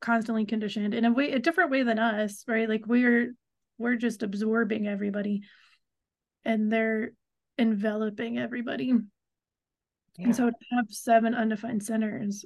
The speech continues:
Speaker 1: with that magnetic generator aura, especially with that one, to just have the six fifty-nine,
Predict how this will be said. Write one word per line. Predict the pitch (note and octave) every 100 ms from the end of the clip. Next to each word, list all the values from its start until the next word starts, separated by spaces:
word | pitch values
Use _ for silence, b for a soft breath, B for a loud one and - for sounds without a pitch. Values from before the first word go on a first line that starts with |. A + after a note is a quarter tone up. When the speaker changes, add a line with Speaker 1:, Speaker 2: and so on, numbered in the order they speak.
| -
Speaker 1:
with | A3 G#3
that | - B3 D#4 _ -
magnetic | G#3+ G#3+ G3 G#3+ G#3 G#3 A3 -
generator | - A3+ G#3+ G#3+ B3+
aura, | A3+ A3 G#3 B B
especially | - C4+ F#4
with | E4+
that | A3 A#3
one, | B3+ B3
to | A#3
just | A3+ A3+
have | A#3+ A3+ A3
the | A3
six | A#3 A3+
fifty-nine, | - G3+ A#3+ G#3+ G#3 A#3 C#4